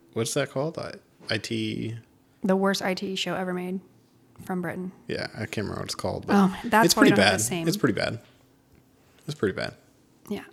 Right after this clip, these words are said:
Speaker 2: Uh, Planet Earth. I love, I watch those.
Speaker 1: That, that show is my trash T V.
Speaker 2: <laughs> That is.
Speaker 1: Where I could just put it on in the background and play my Switch.
Speaker 2: My, yeah.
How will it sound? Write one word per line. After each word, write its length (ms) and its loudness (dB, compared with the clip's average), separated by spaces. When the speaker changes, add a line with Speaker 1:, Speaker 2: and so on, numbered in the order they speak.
Speaker 2:
Uh, 180 2
Planet 300 4
Earth. 420 0
I 80 0
love, 340 0
I 100 0
watch 260 -4
those. 200 0
Speaker 1:
That, 240 4
that 220 2
show 160 4
is 140 2
my 400 2
trash 360 -2
T 100 -8
V. 220 -8
Speaker 2:
<laughs> 400 -10
That 360 2
is. 160 -10
Speaker 1:
Where 100 6
I 40 6
could 100 0
just 140 -2
put 140 6
it 20 4
on 80 2
in 40 -2
the 60 -2
background 300 -4
and 80 -10
play 120 -6
my 120 -10
Switch. 360 -6
Speaker 2:
My, 140 -2
yeah. 540 -6